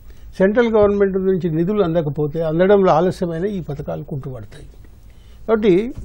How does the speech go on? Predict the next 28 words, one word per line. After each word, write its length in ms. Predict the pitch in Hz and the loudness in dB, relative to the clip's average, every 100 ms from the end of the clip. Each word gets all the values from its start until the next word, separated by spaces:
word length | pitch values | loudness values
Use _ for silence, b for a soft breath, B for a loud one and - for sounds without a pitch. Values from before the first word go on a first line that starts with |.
| 151 | -6
ఇరిగేషన్ 600 | 135 175 233 214 233 208 | 0 6 6 6 2 6
ప్రాజెక్టులు 440 | 208 202 202 202 | 6 6 2 2
అంటారా, 300 | 196 180 185 | 2 2 2
అవి 260 | 185 175 233 | 2 0 0
నడుస్తాయి. 500 | 202 180 - 202 160 | 2 2 2 0 2
ఎందుకంటే 420 | 185 196 196 214 | 0 0 0 2
వాటికి 380 | 196 180 170 139 113 - 156 | 2 2 -2 -4 -6 -12 -10
ఫైనాన్స్ 580 | 147 202 240 208 214 | -2 2 2 2 -2
పక్క 180 | 190 170 | -2 0
వేరే 480 | 202 160 160 202 220 | 0 2 0 2 2
దగ్గర 280 | 214 190 208 | 2 2 2
నుంచి 260 | 214 214 | 2 0
ఫైనాన్స్ 420 | 165 180 208 208 196 | 0 2 2 2 0
పట్టుకొస్తారు, 480 | 170 196 - - - - - - - - | -2 -4 -4 -6 -10 -16 -20 -20 -16 -10
అప్పు 240 | 127 233 226 | -4 0 2
పట్టుకొస్తారు, 500 | 196 208 180 180 131 | 2 2 0 -2 -6
అది 200 | 143 190 | 2 4
ఆటోమేటిక్‌గా 680 | 190 185 208 214 214 233 202 | 4 4 2 0 0 0 0
నడుస్తుంది. 380 | 190 - 165 117 - b b b b - | 0 0 -4 -4 -12 b b b b -8
స్టేట్ 320 | 180 170 196 | -2 0 2
గవర్నమెంట్ 840 | 214 214 214 214 208 208 202 202 185 | 4 4 2 0 2 2 0 -2 -2
కేటాయించే 520 | 190 190 202 196 185 | 0 4 4 4 2
బడ్జెట్ 500 | 165 160 175 220 190 | 0 0 4 4 4
ఎప్పుడు 580 | 196 160 151 220 208 214 | -2 -4 -4 -2 -2 -2
ఇరిగేషన్ 460 | 180 185 196 196 190 | 0 2 2 2 -2
ప్రాజెక్టులకు 680 | 180 175 180 190 180 190 226 - b b b b b - - | -2 0 -2 -2 -2 -2 -4 -10 b b b b b -20 -4
తక్కువే 280 | 196 - 226 | -4 4 6
ఉంటుంది. 460 | 202 156 147 107 | 6 2 -4 -6